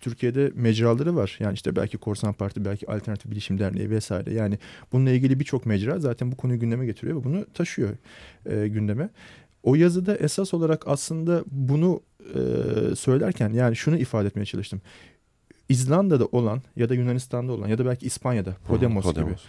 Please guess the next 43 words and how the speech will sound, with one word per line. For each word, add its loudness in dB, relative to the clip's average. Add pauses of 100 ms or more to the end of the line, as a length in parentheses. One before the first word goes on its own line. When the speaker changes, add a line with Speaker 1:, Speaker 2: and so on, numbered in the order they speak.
Speaker 2:
evet. -16
Speaker 1:
ya 2
da 2
belki 2
işte 0
Meksika'da 0
Zapatistas'lar. -4
Speaker 2:
Hı -6
hı. 0
Speaker 1:
Yani 0
dünyanın 0
herhangi 4
bir 2
yerinde 2
olan -2
olay, 0 (480)
e, -2
aslında -2
Türkiye -4
tarafından -4
birileri, 2 (120)
bir, 0
Türkiye'de 4
de 6
birileri 4
tarafından -2
gündeme 0
getiriliyor -2 (400)
ve -2
bunların 0
peşinden -2
koşanlar -2
var. -4
Speaker 2:
Hı -4
hı. -4
Speaker 1:
Yani 0
yurt 0
dışında -2
bunların -2
yüzde -2
yirmi, -2
yüzde -2
otuz -4